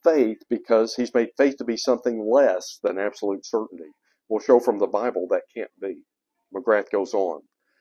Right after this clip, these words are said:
"To believe in God demands an act of faith. It's not based on absolute certainty, nor can be. To accept Jesus dema-, to accept Jesus demands a leap of faith.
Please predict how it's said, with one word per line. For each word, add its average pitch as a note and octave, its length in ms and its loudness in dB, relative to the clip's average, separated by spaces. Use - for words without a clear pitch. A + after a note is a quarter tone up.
"To B2 100 0
believe C#3+ 300 4
in B2 100 2
God C3 320 4
demands A2+ 340 0
an G#2 140 -6
act C3 400 -2
of A2 240 -2
faith. G#2 360 6
It's A#2+ 240 -4
not F3+ 340 6
based G#2 280 0
on G#2 120 4
absolute G#2+ 440 -2
certainty, C3 340 0
nor D#3+ 220 2
can F3+ 360 -2
be. F2+ 280 -4
To C#3+ 60 6
accept G3 360 4
Jesus F3 320 -2
dema-, C#3 340 2
to C3 100 4
accept D#3 340 6
Jesus D#3 320 0
demands C3 400 2
a A#2+ 120 4
leap C3 400 2
of A2+ 100 2
faith. D3 320 -2